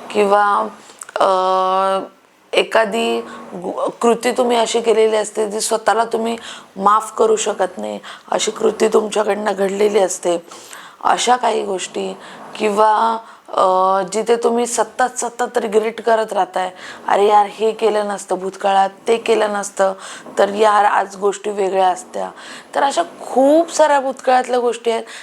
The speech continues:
ज्या आपल्याला सततच्या जीवनात आपल्याला, अ, त्रास देत असतात. आणि जेव्हा, ज्या वेळेला एक घडी अशी येते की आपण, अ, आपल्याला,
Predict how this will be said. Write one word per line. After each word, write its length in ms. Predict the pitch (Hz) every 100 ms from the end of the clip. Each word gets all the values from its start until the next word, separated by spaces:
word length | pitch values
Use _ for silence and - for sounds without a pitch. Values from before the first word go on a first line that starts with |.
| - 190
ज्या 100 | 208
आपल्याला 340 | 214 226 233
सततच्या 580 | 226 233 214 214 - 220
जीवनात 540 | 196 214 208 196 202
आपल्याला, 480 | 202 - 208 208 208 - - - -
अ, 340 | - 185 185
त्रास 460 | 185 - 220 240 214
देत 200 | 220 208
असतात. 400 | 196 - 180 170 - - - -
आणि 280 | - 196 220
जेव्हा, 640 | 190 214 208 190 226 196 - - 170
ज्या 260 | 190 202 226
वेळेला 420 | 208 185 190 190 - - - -
एक 280 | - 247 190
घडी 320 | - 208 208
अशी 260 | 185 - 220
येते 380 | 202 214 202 - - - -
की 300 | 208 220 240 -
आपण, 560 | - - 202 202 214 -
अ, 440 | - 196 185 180 -
आपल्याला, 380 | 196 208 208